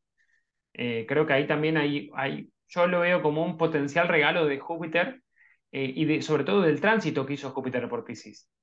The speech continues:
Como bien decías, Júpiter en Aries tiene mucho que aprender, pero al reingresar en Aries, ya aprendió mucho, ya aprendió un camino, ya trae una sabiduría.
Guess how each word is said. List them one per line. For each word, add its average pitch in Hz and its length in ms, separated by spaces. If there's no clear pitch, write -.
Como 127 280
bien 180 240
decías, 151 540
Júpiter 202 380
en 165 100
Aries 196 280
tiene 175 200
mucho 170 300
que 151 60
aprender, 131 580
pero 143 500
al 147 340
reingresar 160 580
en 170 120
Aries, 139 540
ya 214 160
aprendió 175 500
mucho, 127 300
ya 175 140
aprendió 170 380
un 196 100
camino, 120 340
ya 170 220
trae 226 280
una 131 160
sabiduría. 123 720